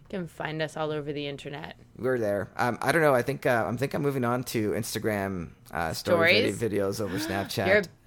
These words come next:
Speaker 1: abandoning Snapchat?
Speaker 2: <sighs> I'm gonna keep trying. I'm gonna keep trying to do both, but, like, I
Speaker 1: It's
Speaker 2: just
Speaker 1: a lot of work, man.
Speaker 2: I know, I know, and I feel like, uh, Instagram Stories kinda does it a little more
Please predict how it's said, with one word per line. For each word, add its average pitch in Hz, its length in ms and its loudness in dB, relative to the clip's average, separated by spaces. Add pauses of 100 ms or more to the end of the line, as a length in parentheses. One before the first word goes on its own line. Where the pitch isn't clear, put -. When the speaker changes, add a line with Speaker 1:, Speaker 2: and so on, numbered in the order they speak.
(140)
Speaker 1:
abandoning 190 540 0
Snapchat? 240 960 2
Speaker 2:
<sighs> - 60 -18 (760)
I'm 151 100 2
gonna 185 140 4
keep 170 180 -2
trying. 143 160 4
I'm 151 80 2
gonna 196 120 2
keep - 260 -8
trying 208 160 4
to 196 40 2
do 175 140 2
both, 147 360 4
but, 123 120 2
like, 120 260 2
I - 300 -16
Speaker 1:
It's 208 160 0
Speaker 2:
just 403 140 8
Speaker 1:
a - 40 2
lot 220 260 10
of 202 120 4
work, 190 340 2
man. 160 520 -4
Speaker 2:
I 131 140 0
know, 135 360 2
I 117 100 0
know, 117 340 0
and 120 120 -2
I 127 60 0
feel 170 180 0
like, 180 240 0
uh, 120 140 4
Instagram 120 400 -2
Stories 104 320 0
kinda 101 240 -4
does 104 240 -2
it 101 240 -4
a - 40 0
little 101 240 -2
more 87 540 -4